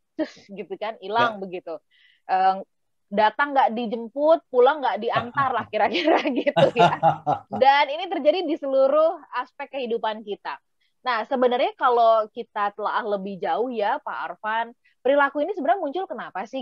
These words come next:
Speaker 1: gitu ya, kalau dilihat dari, eh, ini kan ranah perilaku ya, psikologi
Speaker 2: Betul,
Speaker 1: manusia.
Speaker 2: betul.
Speaker 1: Sebenarnya kalau Bapak temukan dan pelajari gitu, ini terjadi apa yang mendorong atau yang menyebabkan orang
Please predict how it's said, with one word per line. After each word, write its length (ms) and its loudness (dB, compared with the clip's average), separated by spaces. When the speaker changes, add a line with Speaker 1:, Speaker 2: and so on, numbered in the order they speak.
Speaker 1:
gitu 160 -10
ya, 160 -8
kalau 560 -2
dilihat 320 -6
dari, 480 -8
eh, 480 -10
ini 80 -10
kan 160 -2
ranah 400 -2
perilaku 560 -4
ya, 220 -10
psikologi 480 -8
Speaker 2:
Betul, 400 2
Speaker 1:
manusia. 160 -6
Speaker 2:
betul. 100 -8
Speaker 1:
Sebenarnya 320 -4
kalau 480 0
Bapak 320 -4
temukan 560 -8
dan 160 -8
pelajari 720 0
gitu, 160 -18
ini 320 -10
terjadi 560 -10
apa 320 -4
yang 160 -10
mendorong 400 -6
atau 240 -6
yang 80 -6
menyebabkan 480 -12
orang 320 -8